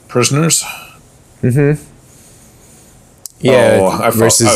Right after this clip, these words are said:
Speaker 2: them just,
Speaker 1: yeah.
Speaker 2: just appearing, I guess, just appearing at the, at the shrine. Like,
Speaker 1: Oh.
Speaker 2: okay, we, we can infer that they are the prisoners.
Speaker 1: Uh,
Speaker 2: But maybe
Speaker 1: yeah.
Speaker 2: it does help. Maybe it does help read.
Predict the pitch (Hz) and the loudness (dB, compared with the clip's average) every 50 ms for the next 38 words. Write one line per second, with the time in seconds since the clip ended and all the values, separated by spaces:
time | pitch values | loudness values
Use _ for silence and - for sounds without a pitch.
0 | 107 110 110 101 90 90 87 82 82 80 73 - - - 123 127 - - - - | 2 2 2 2 0 0 0 -2 -2 -4 -6 -10 -12 -6 -4 -2 -2 -2 -4 -6
1 | - - 123 117 117 110 104 98 95 92 87 87 85 85 90 - - 92 95 95 | -4 0 0 2 2 4 2 2 2 0 0 -2 -2 -4 -6 -6 -4 -2 -2 -2
2 | 90 - - - 95 - - - 104 95 92 90 87 82 82 76 - 82 78 80 | -2 -2 -2 -4 -4 -6 -4 -2 -2 0 0 0 0 -2 -2 -4 -4 -6 -8 -10
3 | - - 87 78 - 85 80 - - 78 76 76 76 76 92 90 85 85 82 95 | -10 -10 -10 -8 -6 -6 -6 -4 -4 -2 -2 -2 -2 -2 -2 0 0 0 0 0
4 | 87 78 - 80 73 73 76 80 78 - - - - _ - 95 92 - 101 85 | 0 -2 -2 -2 -2 -2 -2 -2 -4 -6 -10 -20 -18 _ -4 -2 -2 -2 -2 -2
5 | 80 78 82 80 - - 90 85 80 78 76 73 78 - - - - - - - | -2 -2 -4 -6 -6 -4 -2 0 0 0 0 -2 -2 -4 -6 -6 -6 -6 -4 -4
6 | - - - - - - - _ - 80 80 - - - - 87 78 85 78 76 | -6 -8 -10 -14 -20 -20 -20 _ -6 -6 -4 -4 -4 -4 -4 -4 -2 -2 -4 -4
7 | 82 - - - - - - - - - - - - - - - _ _ _ _ | -4 -6 -6 -8 -8 -12 -20 -20 -20 -20 -20 -20 -20 -20 -20 -20 _ _ _ _
8 | _ _ _ _ _ - 139 135 135 135 135 135 135 135 139 139 - 175 156 139 | _ _ _ _ _ -6 -2 -2 0 0 0 2 0 0 0 0 -2 0 0 0
9 | 165 175 185 170 165 156 143 - - 82 76 73 - - - - - - 117 120 | 2 2 2 2 2 2 0 0 0 -2 -2 -4 -6 -12 -20 -20 -8 -4 -2 -2
10 | 117 113 120 104 - 92 82 78 87 82 82 82 78 85 82 | 0 0 0 0 0 -2 -4 -2 -2 0 0 0 -2 -4 -8